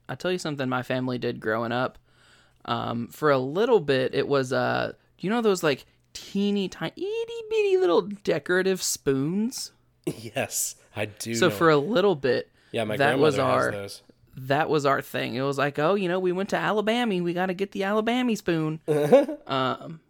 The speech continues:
Speaker 1: we don't actually talk like that. I'm just exaggerating for effect because I think the spoons are
Speaker 2: No, you
Speaker 1: ridiculous.
Speaker 2: guys totally talk like that. I've heard your family.
Speaker 1: But <laughs> dang it, I think that could, I think that's probably true, actually.
Speaker 2: <laughs>
Speaker 1: Um, but then we went to, uh, State Magnets,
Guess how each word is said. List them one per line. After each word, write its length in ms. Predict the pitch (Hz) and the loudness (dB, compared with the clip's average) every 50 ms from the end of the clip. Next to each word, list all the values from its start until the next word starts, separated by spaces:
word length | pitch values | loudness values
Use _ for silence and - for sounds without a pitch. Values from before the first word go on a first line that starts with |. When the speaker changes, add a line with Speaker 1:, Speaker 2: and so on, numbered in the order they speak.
| - - _ | -20 -18 _
Speaker 1:
we 120 | 143 160 185 | -2 0 0
don't 140 | 180 160 147 | 2 2 2
actually 280 | 139 127 - - 123 | 0 0 -2 -6 -10
talk 240 | 123 - 135 131 127 | -4 -2 -2 -2 0
like 140 | 110 123 127 | -2 -4 -4
that. 160 | 127 135 - | -4 -4 -4
I'm 80 | 131 131 | -4 -4
just 140 | 131 - | -4 -6
exaggerating 600 | 110 131 - - - 127 - - 127 - - - - | -8 -8 -8 -6 -6 -6 -4 -4 -4 -4 -6 -8 -10
for 140 | - - 92 | -10 -10 -10
effect 360 | - - - - - - - | -8 -6 -6 -6 -6 -8 -10
because 260 | - - - 117 120 | -10 -8 -6 -6 -6
I 60 | 117 - | -6 -6
think 200 | - 135 127 - | -8 -10 -10 -10
the 80 | 135 | -10
spoons 380 | - - - - 107 92 - - | -12 -8 -8 -8 -6 -6 -8 -8
are 60 | - | -8
Speaker 2:
No, 80 | - - | -8 -6
you 40 | - - 117 | -4 -4 -4
Speaker 1:
ridiculous. 280 | 107 107 104 107 - - | -6 -6 -8 -10 -8 -8
Speaker 2:
guys 220 | 117 113 107 - - | -8 -8 -8 -10 -14
totally 400 | - - 117 110 101 101 98 95 | -16 -14 -14 -14 -14 -14 -16 -18
talk 280 | - - 104 95 - - | -18 -18 -18 -18 -16 -18
like 160 | 101 92 - | -18 -18 -18
that. 180 | - 98 98 95 | -16 -16 -14 -14
I've 180 | 98 117 135 | -14 -14 -12
heard 220 | - - 139 113 - | -10 -10 -10 -10 -10
your 100 | 98 95 | -14 -16
family. 340 | - - 95 87 90 90 92 | -14 -14 -14 -12 -10 -8 -6
Speaker 1:
But 260 | 143 - - - - - 131 - - - - - - - | -4 -6 -6 -8 -12 -14 -14 -14 -14 -14 -14 -14 -14 -16
<laughs> 520 | - - - - - - - - - - | -16 -16 -18 -18 -20 -14 -8 -6 -4 -2
dang 180 | - 247 269 226 | 0 -2 -2 -2
it, 100 | - - | -4 -4
I 100 | - 294 | -4 -4
think 120 | 240 247 | -4 -4
that 160 | - 202 190 - | -4 -8 -10 -12
could, 120 | - - - - | -16 -20 -20 -20
I 40 | - | -18
think 200 | - - 202 190 | -14 -12 -12 -12
that's 140 | - - - | -12 -16 -14
probably 240 | - 185 202 196 196 | -14 -10 -10 -10 -10
true, 260 | - - - 202 190 | -10 -8 -8 -6 -6
actually. 420 | 170 165 - - - 170 170 170 175 180 | -8 -12 -14 -16 -14 -14 -12 -2 4 6
Speaker 2:
<laughs> 40 | 226 - - - 392 - - - 370 - - - - - _ _ - | 6 6 6 2 -6 -6 -6 -8 -10 -10 -12 -16 -20 -20 _ _ -8
Speaker 1:
Um, 580 | - 123 135 131 123 123 127 127 127 113 - - _ - | -6 -4 -2 -2 -2 -2 -4 -6 -6 -8 -10 -14 _ -16
but 600 | 180 160 151 180 208 214 185 180 - - - - - _ _ _ _ _ _ _ _ _ _ _ - | -14 -6 0 2 2 4 4 2 2 0 -4 -14 -16 _ _ _ _ _ _ _ _ _ _ _ -4
then 180 | 151 160 185 | -2 -2 0
we 100 | 190 196 | 0 0
went 280 | 180 170 175 170 - - | 0 2 0 0 -2 -2
to, 180 | - 165 156 151 | 0 2 4 4
uh, 240 | 139 135 139 135 - | 4 4 2 0 -2
State 520 | - - - - - - 151 165 165 - - | -4 -6 -6 -4 0 2 2 2 2 0 -4
Magnets, 880 | 120 120 123 123 120 123 135 147 160 180 226 233 - - - - - | -6 -6 -4 -2 -2 -2 -2 -2 -2 -2 -4 -4 -4 -4 -4 -4 -6